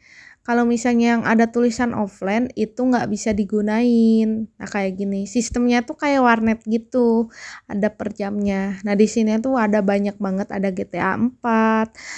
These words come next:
terus, eh, For Horizon empat, terus ada apalagi lah. Banyak lah di sini tuh, kalian tinggal pilih. Ada Watching Dog dua, terus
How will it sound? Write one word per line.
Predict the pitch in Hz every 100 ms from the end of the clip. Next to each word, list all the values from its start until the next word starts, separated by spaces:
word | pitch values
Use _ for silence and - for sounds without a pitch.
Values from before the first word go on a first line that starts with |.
| - -
terus, | - 208 196 202 208 - -
eh, | 202 196 196 196 196 196 196
For | 202 196 185 180 - _ _ _ _ -
Horizon | 202 226 247 247 233 226 226 226
empat, | - 233 254 247 220 220 220 226 226
terus | 208 202 202 202 -
ada | 190 190 190 185 185 180 - - - - - - 208
apalagi | 220 214 208 214 262
lah. | 262 214 - _
Banyak | 214 226 277 285
lah | 262
di | 226 220
sini | 233 220
tuh, | 208 220
kalian | 208 214 220
tinggal | 214 202 202
pilih. | 208 185 180 196 247 302 - - - - - _
Ada | 214 196 214
Watching | 214 220 - 214 214 214 214 214
Dog | 208 220 - - -
dua, | 208 240 254 233 233 233 233 -
terus | 220 214 220